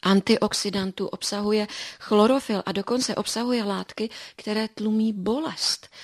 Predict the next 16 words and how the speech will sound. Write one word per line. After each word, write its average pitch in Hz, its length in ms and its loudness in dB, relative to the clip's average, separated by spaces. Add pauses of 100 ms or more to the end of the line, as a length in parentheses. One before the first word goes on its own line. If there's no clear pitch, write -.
(180)
podobně 196 400 0
jako 190 180 -6
třeba 190 320 -4 (280)
ibuprofen 202 680 0
nebo 190 220 0
další 185 360 -2
protizánětlivé 196 1500 -2
léky. 202 380 -4
Takže 180 340 -4 (360)
to 196 120 -2
jeho 202 280 0
působení 196 640 0
je 196 60 -2
širokospektrální, 196 1080 -4
je 165 80 -6
to 180 200 -8